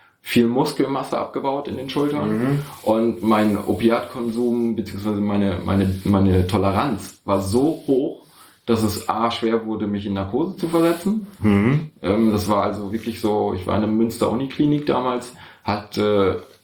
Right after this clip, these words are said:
Speaker 1: ein Ärzteteam, was wirklich fit war, die richtig Bock hatten.
Speaker 2: Mhm.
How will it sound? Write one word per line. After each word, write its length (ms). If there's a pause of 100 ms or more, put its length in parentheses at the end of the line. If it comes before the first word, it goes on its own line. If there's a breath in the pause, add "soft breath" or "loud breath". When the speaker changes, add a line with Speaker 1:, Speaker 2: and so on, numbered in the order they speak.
(260)
Speaker 1:
ein 220
Ärzteteam, 680
was 200
wirklich 320
fit 400
war, 340 (320 soft breath)
die 80
richtig 580
Bock 240
hatten. 360 (120)
Speaker 2:
Mhm. 380